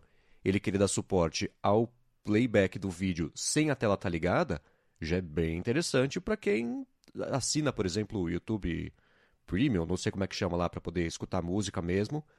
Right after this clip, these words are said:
Aí já começa a ficar um pouco mais relev-, o uso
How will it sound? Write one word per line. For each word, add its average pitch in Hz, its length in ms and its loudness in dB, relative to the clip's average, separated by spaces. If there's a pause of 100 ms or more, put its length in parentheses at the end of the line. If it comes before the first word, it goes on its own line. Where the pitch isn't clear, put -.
(300)
Aí 85 200 0
já 110 120 2
começa 123 360 2
a 151 40 -6
ficar 147 200 -4
um 147 80 -2
pouco 151 240 0
mais 160 180 2
relev-, 165 300 4
o 143 360 2
uso 143 400 4